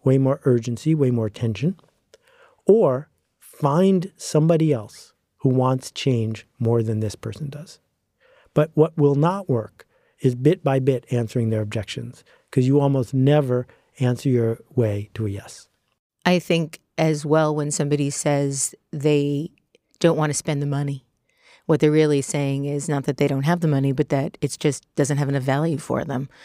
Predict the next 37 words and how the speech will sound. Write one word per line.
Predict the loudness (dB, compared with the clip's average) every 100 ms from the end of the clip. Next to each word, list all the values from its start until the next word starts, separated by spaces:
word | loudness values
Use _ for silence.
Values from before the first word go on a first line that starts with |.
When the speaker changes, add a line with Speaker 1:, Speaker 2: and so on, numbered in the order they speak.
| -20 -20 _
Speaker 2:
Because | 0 2
I | 2
think | 0
if | -2 -2
people | -2 0 0 0 -2 -10 -20 _ _ _ _ -2
were | 2 2 4
only | 2 4 2 2
basing | 0 0 -2
decisions | -4 0 0 0 -2 -2 -4 -4
on | -2 0 0
whether | 0 0
or |
not | -2 -2
they | -2
have | 0
enough | 0 -2 -2 -2
money, | 2 2 2 0 -6 -12 _ -20 _ _
then | -2 0 0 0
we'd | -2 0
have | -2 0
no | 0
such | -2 -2
thing | -2 0
as | 0 -2 -6 -4
credit | -2 0
cards | -2 -2 0
and | -2
charge | 0 -4 -4 -6
cards, | -4 -4 -2 -2
and | -2
people | -4 -4 -2
wouldn't | -2 -4 -4
be | -2
buying | 0 0 0
the | 0
most | 0 -2 -4
expensive, | -12 -6 -6 -2 -4 -4